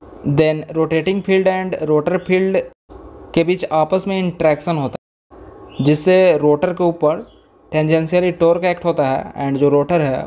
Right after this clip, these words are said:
वो रोटेट करने लगता है। जब रोटर रोटेट करने लगता है तो उसके स्पीड को सेम डायरेक्शन में इंक्रीज करते हैं by using external prime mover and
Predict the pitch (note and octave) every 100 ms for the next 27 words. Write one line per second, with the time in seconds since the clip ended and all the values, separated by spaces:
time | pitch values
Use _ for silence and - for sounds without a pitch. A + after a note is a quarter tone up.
0 | - D#3 C#3+ D3 C#3+ C3 A2+ G#2+ G2+ G#2
1 | F#2+ G#2 - - - _ _ _ - -
2 | D3 C#3+ D3+ F#3 F3 E3 F#3 F#3 F#3 F#3
3 | E3 - C3 D3 F3+ - G3 - E3 F#3+
4 | F#3+ - F#3 F3+ E3 D#3 - - - -
5 | - - - - F#3+ G3 F#3 F#3 F3 F#3+
6 | F#3 F3+ E3 D#3+ D3+ D3 C3 A#2 A2+ G2+
7 | G#2 C#3+ D#3 D#3 F3+ G3 - D#3+ D#3 -
8 | D#3 D#3 F3 F3 D#3+ C#3+ C#3 A#2 G2 G2
9 | - - _ - - - D#3+ E3+ E3+